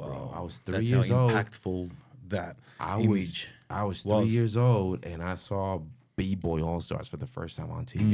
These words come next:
Speaker 2: Mm.
Speaker 1: Like, that memory is so vivid
Speaker 2: Vivid,
Speaker 1: still.
Speaker 2: yeah.
Speaker 1: And
Speaker 2: Shout out to Exit and
Speaker 1: yeah,
Speaker 2: C's,
Speaker 1: man,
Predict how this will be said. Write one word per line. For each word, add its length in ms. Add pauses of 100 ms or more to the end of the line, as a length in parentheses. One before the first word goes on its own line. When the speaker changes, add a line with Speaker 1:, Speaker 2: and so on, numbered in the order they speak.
Speaker 2:
Mm. 100 (360)
Speaker 1:
Like, 300
that 220
memory 460
is 100
so 760 (200)
vivid 360
Speaker 2:
Vivid, 140
Speaker 1:
still. 380 (720)
Speaker 2:
yeah. 80
Speaker 1:
And 520 (200)
Speaker 2:
Shout 340
out 240
to 200
Exit 440
and 140
Speaker 1:
yeah, 380
Speaker 2:
C's, 140
Speaker 1:
man, 120